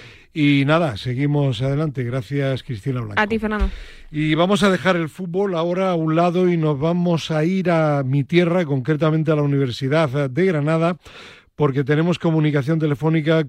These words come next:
Speaker 1: con Daniel Sanabria, investigador de la universidad.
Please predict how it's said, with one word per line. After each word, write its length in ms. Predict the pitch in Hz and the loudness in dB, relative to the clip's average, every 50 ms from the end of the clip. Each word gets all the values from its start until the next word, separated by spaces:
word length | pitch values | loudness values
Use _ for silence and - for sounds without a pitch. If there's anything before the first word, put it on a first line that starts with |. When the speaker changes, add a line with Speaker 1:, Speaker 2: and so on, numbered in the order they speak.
| - _ | -6 _
Speaker 1:
con 320 | _ - 165 175 180 180 170 | _ 2 2 4 4 2 0
Daniel 420 | 156 151 147 156 160 170 170 160 | 0 0 0 2 2 2 0 0
Sanabria, 960 | - - - 160 147 143 143 147 165 170 175 156 165 175 170 175 175 - - - - | -4 -2 -2 0 0 0 0 2 2 0 0 0 2 2 2 2 2 0 -4 -6 -4
investigador 960 | 170 196 208 202 185 175 143 - - 156 143 151 147 165 180 190 185 185 - | -2 0 2 2 2 0 0 0 -2 -2 0 2 2 4 2 2 0 -4 -8
de 380 | 139 139 127 120 160 185 190 | -12 -14 -4 -2 0 0 2
la 140 | 180 170 160 | 0 0 -2
universidad. 600 | 151 139 139 131 123 101 - 131 131 143 135 110 | 0 0 -2 -2 -4 -6 -6 -4 -4 -4 -4 -4